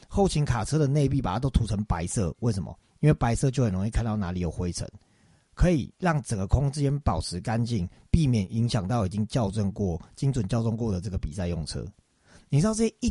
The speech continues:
点点、一点点、一点点的细节，它真正的去改善了，你知道全部的累积起来就改善了非常非常的多。它有个概念，就是每个面向都改-，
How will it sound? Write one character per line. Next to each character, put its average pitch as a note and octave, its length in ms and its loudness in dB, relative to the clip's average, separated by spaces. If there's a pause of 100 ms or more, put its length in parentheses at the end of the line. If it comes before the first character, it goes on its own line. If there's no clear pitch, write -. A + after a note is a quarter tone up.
点 D3+ 220 2
点、 D#3 180 0 (100)
一 G3 120 2
点 D3+ 240 0
点、 C3 180 -2 (120)
一 F#3+ 100 2
点 C#3+ 200 4
点 C#3+ 140 2
的 G2+ 120 2
细 C3 280 -4
节， F2 340 -8 (500)
它 D#3+ 160 4
真 D3+ 280 0
正 D3 240 0
的 D#2+ 240 -8 (440)
去 C#3+ 280 0 (160)
改 F2 220 -4
善 G#2 280 -2
了， B1 160 -6 (220)
你 A2 120 0
知 C#3 60 4
道 D3+ 80 4
全 - 300 2
部 D#3+ 140 4
的 B2+ 100 -2
累 G2+ 220 -2
积 A2+ 180 -2
起 A2 140 -4
来 D#2+ 180 -4
就 A#2 180 -4
改 E2 260 -8
善 F#2+ 200 -4
了 D#2+ 80 -6
非 F#2 160 -6
常 D#2 160 -4
非 D#2 100 -8
常 D2+ 120 -8
的 - 80 -14
多。 - 180 -8 (520)
它 F3+ 120 6
有 F3+ 60 8
个 C#3 100 4
概 D3+ 200 2
念， C#3 120 2
就 C3+ 60 0
是 C3 100 -2
每 B2+ 300 2
个 B2 160 2
面 D#3 340 6
向 C3 220 2
都 B2+ 120 2
改-， D#2+ 280 -4